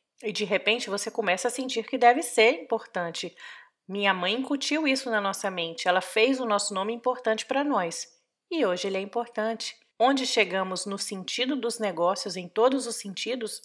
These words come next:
é um nome importante. Mas a minha mãe fez isso. Ela se casou com um homem que não tinha linhagem,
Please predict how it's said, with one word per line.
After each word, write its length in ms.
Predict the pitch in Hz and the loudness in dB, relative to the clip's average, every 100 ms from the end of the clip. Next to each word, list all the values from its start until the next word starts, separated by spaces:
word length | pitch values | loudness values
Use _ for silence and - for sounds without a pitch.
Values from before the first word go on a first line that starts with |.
| - | 4
é 180 | 233 | 6
um 120 | 277 302 | 6 4
nome 260 | 226 208 | 0 -2
importante. 720 | 196 202 185 - 175 170 - - _ | -6 -10 -12 -8 -8 -8 -12 -14 _
Mas 220 | 220 220 | 4 6
a 60 | 226 | 6
minha 220 | 220 220 | 2 -2
mãe 160 | 190 208 | -2 -4
fez 300 | - 285 247 | -2 0 0
isso. 300 | 185 - - - - - | -4 -6 -14 -20 -20 0
Ela 200 | 208 214 | 6 6
se 100 | 208 | 6
casou 360 | - 202 214 214 | 4 4 4 2
com 140 | 214 | 2
um 220 | 208 190 | -4 -6
homem 180 | 160 165 | -6 -8
que 140 | 160 175 | -10 -8
não 180 | 180 | -6
tinha 320 | 175 - 240 277 | -6 -6 -2 0
linhagem, 680 | 302 269 175 170 170 202 | 0 0 0 -2 -4 -8